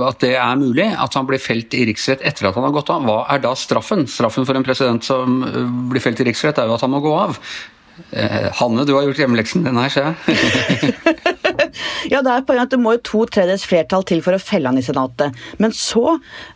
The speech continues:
Speaker 2: eh, kan man da vedta etter det at han aldri mer får stille til office, og da trengs det bare rent flertall. Og det er vel det som er på en måte, hva skal jeg si, gulroten i det fjerne for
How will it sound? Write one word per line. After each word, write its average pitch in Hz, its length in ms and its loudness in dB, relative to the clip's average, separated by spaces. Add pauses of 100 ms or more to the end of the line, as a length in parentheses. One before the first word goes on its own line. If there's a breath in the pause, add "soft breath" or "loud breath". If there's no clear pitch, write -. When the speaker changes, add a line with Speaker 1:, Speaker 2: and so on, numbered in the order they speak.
Speaker 2:
eh, 208 240 2
kan 202 220 0
man 214 180 2
da 196 200 2
vedta 180 400 2 (460)
etter 196 160 4
det 277 160 4
at 202 160 -2
han 262 120 0 (120)
aldri 170 480 0
mer 151 160 4
får 180 220 -4
stille 160 420 2
til 160 300 0 (100)
office, - 480 0 (240 loud breath)
og 202 160 2
da 185 160 4
trengs 156 320 -2
det 196 80 0
bare 151 300 2
rent 139 200 0
flertall. 127 440 0 (280 loud breath)
Og 180 100 0
det 190 60 2
er 196 60 2
vel 208 160 0
det 160 180 4
som 233 140 -2
er 170 80 2
på - 80 -4
en 185 60 0
måte, 170 100 2
hva 170 80 2
skal - 160 -10
jeg 185 80 2
si, 160 80 -4
gulroten 147 480 0
i 165 80 2
det 190 80 -4
fjerne 135 380 2
for 165 240 0